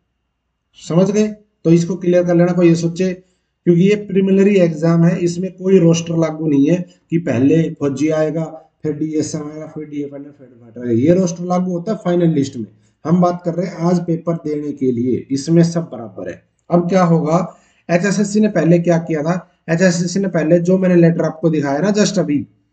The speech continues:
जो मैंने letter आपको दिखाया, ये point, इस point के हिसाब से कट ऑफ बना दी, और वो कट ऑफ आपने देखी होगी, वो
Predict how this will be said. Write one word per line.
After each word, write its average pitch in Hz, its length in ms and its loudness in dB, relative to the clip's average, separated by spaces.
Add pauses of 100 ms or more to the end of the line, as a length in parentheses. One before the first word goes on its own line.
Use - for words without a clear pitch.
(400)
जो 139 120 2
मैंने 160 200 4
letter 151 260 0
आपको 147 260 -6
दिखाया, 139 240 -2
ये 175 220 6
point, 139 380 -4 (300)
इस 202 180 2
point 170 300 2
के 165 60 0
हिसाब 139 200 0
से 165 120 -4
कट 160 180 -6
ऑफ 143 160 -4
बना 127 220 0
दी, 185 220 0 (280)
और 147 120 0
वो 180 160 4
कट 180 180 -2
ऑफ 170 140 4
आपने 156 240 -2
देखी 143 280 -2
होगी, 143 260 2 (480)
वो 170 180 4